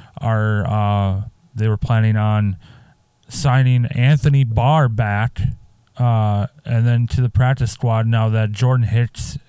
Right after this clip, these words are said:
uh, is hurt. Um, I did see, uh, Tuesday afternoon that, uh, they did officially, uh, sign him, so that it is official now. Um, so, uh, that's kind of exciting. He is on the practice squad, but, uh,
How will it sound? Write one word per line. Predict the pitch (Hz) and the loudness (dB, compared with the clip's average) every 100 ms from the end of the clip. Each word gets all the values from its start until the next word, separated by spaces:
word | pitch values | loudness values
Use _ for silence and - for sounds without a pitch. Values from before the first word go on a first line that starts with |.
| - | -4
uh, | 127 120 110 | -2 0 0
is | 127 117 | 0 0
hurt. | 101 123 123 - - - - - - _ _ - | 2 2 0 -4 -12 -12 -20 -20 -20 _ _ -6
Um, | 107 104 101 95 95 - _ - | -2 0 0 -2 -6 -10 _ -8
I | 117 | -4
did | 117 117 110 | 0 0 -2
see, | - 123 120 113 104 - - - | -2 0 2 0 -2 -10 -20 -6
uh, | 120 117 | -2 0
Tuesday | - 143 139 123 123 | 2 2 2 2 2
afternoon | 117 - 117 117 123 120 113 - - - | 0 0 0 2 4 2 0 -6 -16 -4
that, | 117 113 110 - - - - _ - | 0 0 -2 -6 -8 -12 -20 _ -6
uh, | 110 107 | -2 0
they | 107 | 0
did | 110 123 123 | 0 0 0
officially, | 117 - 123 - 123 120 117 107 - - - - | 0 0 0 0 0 2 2 2 -2 -12 -20 -6
uh, | 113 110 110 | -2 0 0
sign | - 120 120 | 0 2 2
him, | 113 120 | 2 0
so | - 117 107 | 0 0 2
that | 110 113 | 0 0
it | 120 113 | 0 2
is | 113 | 2
official | 110 - 120 - 120 | 0 0 0 2 2
now. | 113 110 110 107 - - - - _ - | 2 2 2 0 -4 -18 -20 -20 _ -6
Um, | 104 98 95 95 | -4 -2 -2 -4
so, | 95 - 113 107 101 - _ _ _ _ _ | -4 -2 0 0 -2 -8 _ _ _ _ _
uh, | 113 110 | -2 0
that's | 110 123 - | 2 0 2
kind | 139 | 2
of | 127 | 2
exciting. | 120 - 135 131 127 107 - | 0 0 2 2 0 -2 -4
He | 120 131 | 0 2
is | 123 | 2
on | 131 | 2
the | 120 | 2
practice | - 123 123 113 | 2 0 0 -4
squad, | - 120 117 107 | -2 0 0 0
but, | 110 101 - | -2 -2 -2
uh, | 107 104 101 | 0 0 0